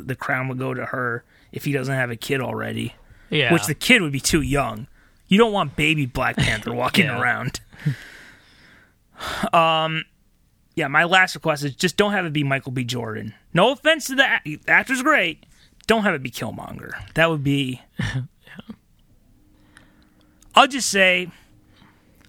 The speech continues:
Speaker 1: I think a lot of stuff they're doing with this movie is a mistake.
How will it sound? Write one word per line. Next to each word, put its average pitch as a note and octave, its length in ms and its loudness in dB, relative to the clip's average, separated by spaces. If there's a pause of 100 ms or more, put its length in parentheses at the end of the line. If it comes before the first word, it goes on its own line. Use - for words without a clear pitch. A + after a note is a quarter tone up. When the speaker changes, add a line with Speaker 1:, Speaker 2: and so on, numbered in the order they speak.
(220)
Speaker 1:
I F3+ 100 4
think G#3 420 0 (880)
a E3+ 60 2
lot F3+ 260 6
of F3+ 60 -4
stuff F#3+ 200 0
they're F#3 120 0
doing F3 280 2
with E3+ 100 -4
this E3 140 -6
movie D#3+ 220 2
is D3 100 -2
a D3 40 -2
mistake. D3+ 680 -2